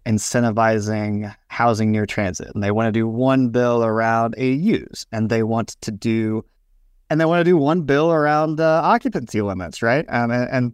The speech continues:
the reason occupancy limits are, are important is because, you know, college students struggle with this quite a bit, is a lot of, a lot of towns will have these,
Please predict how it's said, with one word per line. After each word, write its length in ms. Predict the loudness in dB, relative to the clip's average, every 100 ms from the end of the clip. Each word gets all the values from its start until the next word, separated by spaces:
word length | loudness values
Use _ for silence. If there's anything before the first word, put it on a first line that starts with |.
| _
the 120 | 0
reason 180 | 2 4
occupancy 440 | 2 2 -2 -2 0
limits 300 | 0 -2 0
are, 220 | -2 -2
are 80 | -4
important 400 | -4 0 2 2
is 100 | 0
because, 580 | -2 0 0 0 -4 -2
you 60 |
know, 200 | 0 0 -2 -8 -14 _ _ 0
college 260 | 2 2
students 340 | 2 -2 -2 -2
struggle 260 | -2 0
with 120 | -2
this 140 | -4 -4
quite 220 | 0 0
a 40 |
bit, 380 | 0 2 2 0 -2
is 480 | 0 0 -2 -6 -8
a 240 | -8 0
lot 200 | 2 4
of, 240 | 4 0 -2
a 80 | 0
lot 140 | 2
of 60 | 0
towns 460 | 0 0 0 0
will 120 | 0 0
have 320 | 0 -2 -2
these, 400 | -4 -4 -6